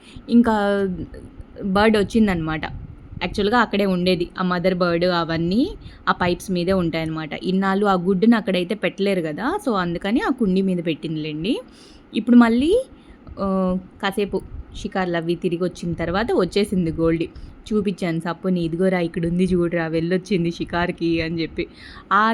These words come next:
తర్వాత అయితే ఎన్-, అసలు ఎన్ని బర్డ్స్ వచ్చాయో.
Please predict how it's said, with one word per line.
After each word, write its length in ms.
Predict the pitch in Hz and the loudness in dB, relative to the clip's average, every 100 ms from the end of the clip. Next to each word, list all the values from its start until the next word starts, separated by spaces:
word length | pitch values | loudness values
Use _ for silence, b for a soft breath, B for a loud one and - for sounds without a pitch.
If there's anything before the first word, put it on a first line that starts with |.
| 220 | 0
తర్వాత 540 | 208 196 240 330 311 | 0 2 0 -2 0
అయితే 360 | 269 233 202 202 240 349 480 B B B 233 | 2 2 0 -2 -2 -2 -6 B B B -2
ఎన్-, 640 | 226 233 254 294 311 311 294 - - - - | 4 6 6 6 2 0 -4 -10 -20 -10 -6
అసలు 180 | 185 233 | 0 4
ఎన్ని 200 | 233 277 | 6 6
బర్డ్స్ 320 | 277 302 277 | 4 2 0
వచ్చాయో. 460 | 311 - 294 269 | -2 -2 -2 -2